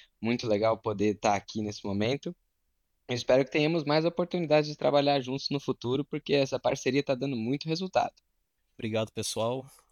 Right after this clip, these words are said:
Speaker 2: Uma honra tá aqui com vocês, dividir essa, essa mesa redonda com,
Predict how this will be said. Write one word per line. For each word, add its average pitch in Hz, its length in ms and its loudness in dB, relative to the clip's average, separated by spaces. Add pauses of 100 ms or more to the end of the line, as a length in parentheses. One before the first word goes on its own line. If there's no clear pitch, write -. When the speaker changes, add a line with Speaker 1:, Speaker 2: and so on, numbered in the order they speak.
Speaker 2:
Uma 107 200 -4
honra 120 360 -4
tá - 100 -8
aqui - 120 -12
com - 140 -12
vocês, 110 560 -4
dividir 107 500 -6
essa, 104 460 -4 (400)
essa 104 300 -6
mesa 110 580 -2
redonda 107 640 -4
com, 110 380 -10